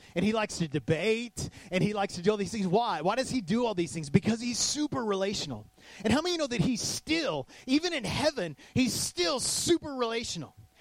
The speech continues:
So Jesus prayed because he wanted to hang out with his Father.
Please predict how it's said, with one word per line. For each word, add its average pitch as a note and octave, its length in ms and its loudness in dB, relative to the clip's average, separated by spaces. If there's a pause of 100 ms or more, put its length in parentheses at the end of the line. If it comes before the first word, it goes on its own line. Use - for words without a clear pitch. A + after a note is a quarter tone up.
(160)
So D4+ 180 2
Jesus E4 520 2
prayed E4 360 2
because C4 300 -2
he C#4+ 100 4
wanted E4+ 280 -2
to D4+ 80 4
hang D#4 280 0
out E4 160 -2
with B3+ 120 -8
his G3+ 180 -6
Father. E4 560 0